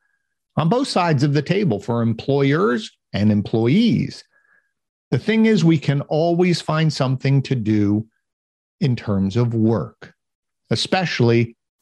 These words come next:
if we're inside. But is that really a good thing? Then all that time that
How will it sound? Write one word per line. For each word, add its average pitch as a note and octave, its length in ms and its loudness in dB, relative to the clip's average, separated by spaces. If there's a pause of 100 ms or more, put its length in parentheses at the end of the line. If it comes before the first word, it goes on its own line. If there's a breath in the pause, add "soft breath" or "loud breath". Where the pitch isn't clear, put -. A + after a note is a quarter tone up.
(120)
if A2 160 -2
we're B2 240 -2 (100)
inside. B2 880 0 (1040)
But F#2+ 140 -2
is G2+ 120 -2
that A2 220 -2
really A2+ 600 2 (140)
a C#3 80 2
good B3+ 240 0
thing? - 320 -10 (1200)
Then F#3+ 320 2
all E3+ 180 2
that E3 240 0
time D#3+ 440 2
that C3 220 0